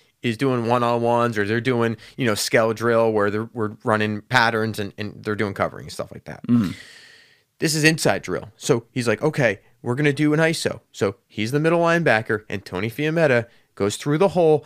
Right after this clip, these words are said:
Speaker 1: and you're like, "All right, he's gonna come and hit me." And he's running fully,
Speaker 2: Full speed.
Speaker 1: full speed at me. Boom, boom, boom. And you're like, "Okay, run it back."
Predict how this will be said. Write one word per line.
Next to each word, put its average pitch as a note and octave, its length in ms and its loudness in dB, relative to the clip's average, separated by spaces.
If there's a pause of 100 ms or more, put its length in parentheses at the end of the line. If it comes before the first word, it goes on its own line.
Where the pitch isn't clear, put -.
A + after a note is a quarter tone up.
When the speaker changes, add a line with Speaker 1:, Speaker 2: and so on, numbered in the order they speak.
Speaker 1:
and B2 100 -6
you're A#2+ 80 2
like, A2+ 180 0
"All D3+ 60 2
right, D#3+ 120 0
he's C#3+ 260 -6
gonna G3 140 2
come F3 280 -2
and A2 80 -4
hit C3 180 -6
me." F#2 120 -6
And E2+ 100 -14
he's F#3 260 -4
running F#3+ 260 4
fully, - 720 0
Speaker 2:
Full C3 220 -12
speed. - 260 -16
Speaker 1:
full C4+ 320 6
speed E3+ 340 2
at C3 200 0
me. - 160 -14 (1300)
Boom, F3 380 6 (280)
boom, F3 440 6 (220)
boom. - 140 10 (360)
And D3 120 4
you're D3 140 4
like, B2 300 2 (180)
"Okay, F3+ 280 4
run F#3 200 4
it G#3 80 4
back." F3 380 4